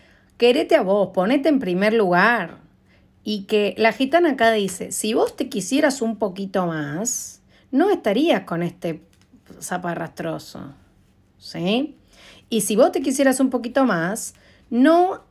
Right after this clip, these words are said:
eh, estarías con ese cartel desesperado de "quiero a alguien para estar conmigo", porque estarías vos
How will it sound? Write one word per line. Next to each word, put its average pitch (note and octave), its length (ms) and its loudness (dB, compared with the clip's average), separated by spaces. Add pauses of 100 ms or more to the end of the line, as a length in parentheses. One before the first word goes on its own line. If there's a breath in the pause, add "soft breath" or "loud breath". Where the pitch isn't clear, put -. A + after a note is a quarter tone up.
eh, F#3+ 760 -4
estarías A#3+ 580 2
con G#3 200 0
ese A3+ 180 0
cartel G#3 380 0
desesperado G#3+ 680 2
de G#3 120 0
"quiero A3 200 2
a - 20 6
alguien G#3 180 0
para F#3+ 100 -4
estar G3 160 -6
conmigo", F#3 240 -4
porque F#3 180 -4
estarías C4 420 2
vos G#3+ 560 2